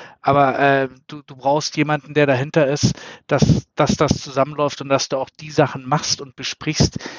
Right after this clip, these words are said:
die jetzt gerade anfallen, wie dass du am Abend davor, äh, die Strecke für den nächsten Tag besprichst, dass es klar ist, dass du früh loskommst,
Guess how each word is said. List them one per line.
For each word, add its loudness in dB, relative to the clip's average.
die -10
jetzt -2
gerade 4
anfallen, -2
wie -10
dass 2
du -8
am -4
Abend 0
davor, -2
äh, 0
die -6
Strecke 0
für -6
den -8
nächsten -2
Tag 0
besprichst, -6
dass 0
es 0
klar 4
ist, 2
dass -4
du -16
früh -14
loskommst, -10